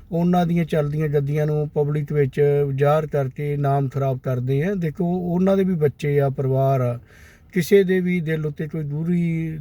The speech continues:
ਡੂੰਘੀ ਸੱਟ ਲੱਗ ਸਕਦੀ ਆ। ਤੇ ਦੇਖੋ, ਪਰਮਾਤਮਾ ਤੁਹਾਡਾ ਵੀ ਭਲਾ ਕਰੇ, ਠੀਕ ਆ। ਤੁਸੀਂ ਆਪਣਾ ਜਿਹੜਾ ਕਾਰਜ ਕਰ ਰਹੇ ਆ, ਮੈਂ ਉਸ ਕਾਰਜ ਦੀ ਕਿਸੇ ਵੀ ਤਰ੍ਹਾਂ ਉਸ ਕਾਰਜ ਵਿੱਚ ਰੁਕਾਵਟ ਨਹੀਂ ਪਾਉਂਦਾ। ਕਾਰਜ ਠੀਕ ਆ, ਪਰ ਉਹਦਾ ਢੰਗ ਨਹੀਂ ਮੈਨੂੰ ਸਹੀ ਲੱਗ ਰਿਹਾ।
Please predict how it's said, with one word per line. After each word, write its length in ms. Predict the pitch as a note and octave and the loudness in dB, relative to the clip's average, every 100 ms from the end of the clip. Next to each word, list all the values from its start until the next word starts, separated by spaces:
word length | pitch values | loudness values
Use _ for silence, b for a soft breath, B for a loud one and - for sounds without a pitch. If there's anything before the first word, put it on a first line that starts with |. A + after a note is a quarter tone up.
| D3 | -6
ਡੂੰਘੀ 380 | C#3+ F#3+ G3+ G#3 | 0 2 4 0
ਸੱਟ 320 | - D3 C#3+ | 0 -2 -2
ਲੱਗ 160 | C#3 B2 | -2 -2
ਸਕਦੀ 480 | - B2 A#2 A2+ A#2 | -2 -6 -4 -8 -10
ਆ। 80 | - B B B B - | -16 B B B B 2
ਤੇ 440 | F#3+ F#3+ F#3+ F#3 F3 | 4 4 2 0 -2
ਦੇਖੋ, 480 | D#3+ F3+ G#3 G3+ F#3 | -2 0 2 2 2
ਪਰਮਾਤਮਾ 1000 | F3 D#3 D3 C#3+ D3+ D#3+ D#3+ D#3+ D#3 D#3 D#3+ - | -4 -2 0 0 -2 -2 -2 -2 -4 -8 -14 -6
ਤੁਹਾਡਾ 320 | E3 C#3+ C#3 | -2 0 2
ਵੀ 100 | F3 | 0
ਭਲਾ 300 | G3+ G3+ D#3+ | 0 0 2
ਕਰੇ, 320 | D3 E3 G3+ G#3+ b b b b - | 0 0 -2 -4 b b b b -4
ਠੀਕ 240 | F3+ G3 | 0 2
ਆ। 180 | F3+ C#3 - | 2 0 -4
ਤੁਸੀਂ 300 | C#3 F3+ E3+ | -2 2 0
ਆਪਣਾ 240 | C#3+ E3 | 0 -2
ਜਿਹੜਾ 240 | D#3 E3+ | -2 -2
ਕਾਰਜ 340 | D#3+ D3+ C#3+ D3+ | 0 0 0 -2
ਕਰ 260 | D3+ C#3+ | 0 0
ਰਹੇ 220 | C3 D3 G3+ | 0 0 0
ਆ, 40 | |
ਮੈਂ 200 | F#3+ E3 | 0 2
ਉਸ 200 | D3+ - | 0 -2
ਕਾਰਜ 360 | - C#3+ C3+ C#3 | -2 0 0 -2
ਦੀ 500 | C#3 D3+ D3+ D3 C#3+ b b b b - | -2 -2 -2 -4 -8 b b b b -4
ਕਿਸੇ 260 | E3+ C#3+ G3+ | -2 4 2
ਵੀ 120 | G3+ | 2
ਤਰ੍ਹਾਂ 300 | F3 D3+ D3+ D#3 | -2 0 0 0
ਉਸ 240 | D3+ - D#3+ | -4 -8 -4
ਕਾਰਜ 280 | D3 C#3 C#3 | -2 0 -2
ਵਿੱਚ 180 | C#3 C3+ | -4 -4
ਰੁਕਾਵਟ 460 | C3 C3 B2+ C#3 | -2 0 0 0
ਨਹੀਂ 160 | E3+ F#3+ | 0 0
ਪਾਉਂਦਾ। 380 | D3+ C#3 D#3 G3+ | 0 0 -2 -2
ਕਾਰਜ 340 | E3+ D#3 E3+ | 0 0 0
ਠੀਕ 320 | E3 G3 F#3+ | -2 -2 0
ਆ, 120 | C#3 A2+ | -2 -2
ਪਰ 200 | E3 F#3 | 0 0
ਉਹਦਾ 160 | G#3 | 0
ਢੰਗ 360 | G#3 G3 D#3+ F3 | 2 2 2 4
ਨਹੀਂ 140 | G3 | 4
ਮੈਨੂੰ 260 | F3+ D#3 D3+ | 2 0 -2
ਸਹੀ 200 | E3 C#3+ | -2 -2
ਲੱਗ 220 | C3 B2 | 0 0
ਰਿਹਾ। 280 | C3+ D#3 | 2 0